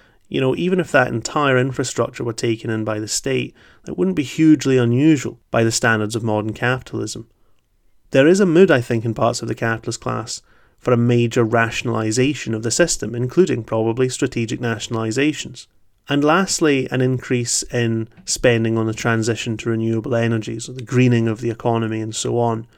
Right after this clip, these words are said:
Again, anyone paying attention to contemporary green policies knows that they are a creature of the big capitalist lobby. These are gonna be schemes to renovate the profitability of capitalism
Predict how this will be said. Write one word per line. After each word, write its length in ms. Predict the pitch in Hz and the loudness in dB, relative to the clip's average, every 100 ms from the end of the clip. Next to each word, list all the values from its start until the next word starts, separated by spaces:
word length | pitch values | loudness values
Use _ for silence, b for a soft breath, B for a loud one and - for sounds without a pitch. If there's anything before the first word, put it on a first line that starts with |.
| b b b b | b b b b
Again, 460 | 135 127 139 135 131 | -6 -4 -2 -2 -2
anyone 380 | 143 160 170 160 | 0 2 2 2
paying 280 | 147 131 | 2 2
attention 540 | 117 - 123 123 120 113 | 0 -2 -2 -2 -4 -8
to 80 | 117 | -6
contemporary 580 | 117 - 117 113 117 | -6 -4 -4 -4 -6
green 320 | 113 123 113 107 | -4 -4 -2 0
policies 640 | 123 117 113 120 113 - b b - | 2 2 0 -4 -6 -8 b b -4
knows 420 | 135 139 151 147 | 2 4 6 4
that 180 | 131 - | 2 -2
they 220 | 131 123 | 0 2
are 240 | 120 120 120 | 2 2 -2
a 60 | |
creature 760 | 117 - 147 135 - 123 113 120 _ - | -4 -6 -4 -4 -4 -4 -4 -6 _ -10
of 560 | 120 117 117 113 - - - | -2 0 0 -4 -10 -10 -6
the 80 | 113 | -2
big 340 | 123 113 107 | 0 0 -2
capitalist 580 | 117 107 101 120 110 - | -2 -2 -4 -8 -8 -6
lobby. 420 | 113 113 117 117 _ _ _ _ _ _ | -6 -6 -8 -12 _ _ _ _ _ _
These 260 | 139 156 156 | 2 4 4
are 60 | |
gonna 200 | 143 123 | 2 0
be 120 | 117 117 | 0 -2
schemes 600 | - 117 113 113 113 - _ - | -4 -2 -2 -2 -6 -12 _ -10
to 140 | 120 | -4
renovate 720 | 127 143 156 147 135 135 - | 2 4 4 2 0 0 -6
the 60 | - | -10
profitability 1040 | - 110 - 117 131 147 147 - 127 127 | -4 -4 -4 -2 2 4 2 2 0 0
of 140 | 127 | -6
capitalism 840 | - 113 113 - 120 110 110 110 | -4 -4 -4 -8 -4 -4 -4 -6